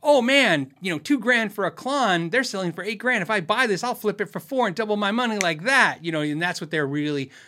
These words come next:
that's what scammers usually lock onto, is someone's, you know, everyone's got a little bit of a, you know, little demon in them, you know, and then sometimes the greed demon comes out and you're like, "Oh, I can just turn a little profit," and he, he was to be the wiser,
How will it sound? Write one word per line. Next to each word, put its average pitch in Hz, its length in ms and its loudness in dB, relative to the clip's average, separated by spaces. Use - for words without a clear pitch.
that's 165 160 0
what 180 100 -4
scammers 147 480 -2
usually 139 300 -4
lock 135 320 -4
onto, 147 380 -6
is 120 160 -10
someone's, 208 560 -2
you 196 100 -4
know, 170 160 -2
everyone's 233 520 0
got 165 280 0
a 147 60 -4
little 214 420 -12
bit 180 280 -10
of 156 120 -4
a, 135 160 -4
you 160 100 -4
know, 147 120 -2
little 147 360 -4
demon 180 340 -2
in 143 160 -2
them, 139 280 -2
you 151 100 -4
know, 139 180 -4
and 147 240 -4
then 156 160 -2
sometimes 180 320 -4
the 147 80 -10
greed 180 260 -2
demon 151 280 -2
comes 147 260 -2
out 139 200 0
and 139 80 -8
you're 139 100 -4
like, 143 160 -6
"Oh, 311 160 0
I 175 80 0
can 156 180 -6
just 170 220 -12
turn 202 160 -4
a 196 40 -6
little 196 140 -4
profit," 226 480 -4
and 160 240 -6
he, 202 160 -10
he 226 160 -8
was 214 120 -10
to 202 80 -16
be 214 100 -6
the 208 80 0
wiser, 208 420 -2